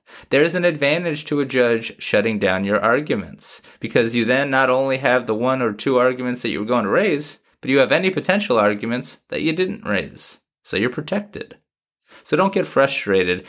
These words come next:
if I shut down your arguments. It's just that I, we're now at noon, and we're nowhere near done in the case, end quote.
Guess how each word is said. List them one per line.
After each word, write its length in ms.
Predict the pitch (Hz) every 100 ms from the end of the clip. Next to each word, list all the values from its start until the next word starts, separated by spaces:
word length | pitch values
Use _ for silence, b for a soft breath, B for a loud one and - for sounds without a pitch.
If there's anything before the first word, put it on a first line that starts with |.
| B
if 160 | - 98
I 60 |
shut 280 | 107 - 120
down 240 | - 104 98
your 120 | 95
arguments. 640 | 113 123 87 - - - b b
It's 120 | -
just 320 | - 156 151
that 120 | - 123
I, 340 | 117 117 113 B B
we're 100 | 107
now 240 | 120 147 147
at 140 | -
noon, 420 | 131 123 - - _ _ _
and 180 | - 113
we're 80 | 117
nowhere 400 | 113 127 147 143
near 220 | 117 120
done 460 | 110 95 95 95 - -
in 100 | 98
the 80 |
case, 600 | 90 - 76 - - - b b
end 240 | 87 87 -
quote. 320 | 80 -